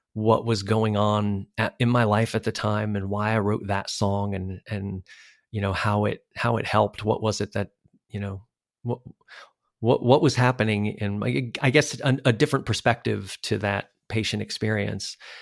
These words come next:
And I even include, you know, pictures of myself at the time as a patient and, you know, going through the different procedures and, and chemo and, and pages from my journal, little examples of what was going on. So, yeah,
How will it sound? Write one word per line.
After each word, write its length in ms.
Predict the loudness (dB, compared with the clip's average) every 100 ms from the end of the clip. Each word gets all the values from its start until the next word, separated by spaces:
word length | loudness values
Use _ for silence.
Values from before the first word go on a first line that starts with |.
| -6
And 140 | 2 4
I 120 | 4
even 220 | 2 2
include, 760 | 0 -2 -2 0 2 -2 -6 -10
you 80 | -6
know, 160 | -4 -4
pictures 800 | -4 -2 0 0 0 -2 -4 -8
of 120 | -6 -4
myself 500 | -6 -2 -2 -2 -6
at 80 |
the 80 | -10
time 480 | -8 -4 -2 0 -2
as 140 | -6
a 40 | -8
patient 580 | -6 -4 -4 -4 -6 -6
and, 260 | -8 -8 -8
you 100 | -8
know, 100 | -6
going 240 | -4 -6
through 200 | -6 -6
the 80 | -6
different 380 | -6 -4 -6 -6 -20 -20 _
procedures 800 | -8 0 0 2 0 0 -4 -4
and, 280 | -6 -8 -10 -16 -20 _ -8
and 240 | -8 -8
chemo 640 | -6 -2 -2 0 -2 -2 -4
and, 360 | -6 -6 -10 -10
and 440 | -8 -6 -6 -8 -10 _ -14 -2
pages 480 | 0 0 -2 -4
from 240 | -2 -2 0
my 280 | 0 -2 -4
journal, 600 | 0 2 2 0 -2 -4
little 180 | -6 -4
examples 640 | -6 -6 -6 -6 -6 -6 -8
of 120 | -8
what 120 | -6
was 120 | -6
going 280 | -4 -4 -4
on. 360 | -4 -6 -6 -6
So, 380 | -4 -2 -4 -8 -18 -20 -20 _ _ _ 4
yeah, 240 | 6